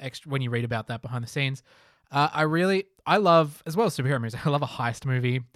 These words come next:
And, like, when I remember this <laughs> when I was a kid, that's what this movie was. And then, like, rewatching it, you're like, "It takes way too long to get to the heist element." And then on this rewatch, I was like, "I used to feel like I had a handle on the heist element,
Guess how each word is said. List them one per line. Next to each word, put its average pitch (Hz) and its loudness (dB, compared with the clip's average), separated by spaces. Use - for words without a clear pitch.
And, 143 -2
like, 139 2
when 151 2
I 160 6
remember 139 4
this 127 -2
<laughs> 120 -4
when 135 0
I 143 2
was 131 0
a 127 -6
kid, 131 -2
that's 127 0
what 131 0
this 131 -8
movie 131 0
was. 120 0
And 151 0
then, 139 0
like, 131 0
rewatching 139 -2
it, 147 -4
you're 139 -2
like, 127 0
"It - 0
takes - -2
way 135 0
too 147 -2
long 131 0
to - -8
get 131 -4
to - -10
the 127 -8
heist 139 -6
element." 151 -4
And 151 0
then 165 6
on 160 4
this 165 0
rewatch, 160 2
I 151 -2
was 143 0
like, 143 0
"I 156 -8
used 185 -2
to 220 -4
feel 208 0
like 185 0
I 156 4
had 156 2
a 139 0
handle 147 0
on 160 -2
the 156 0
heist 156 -2
element, 151 0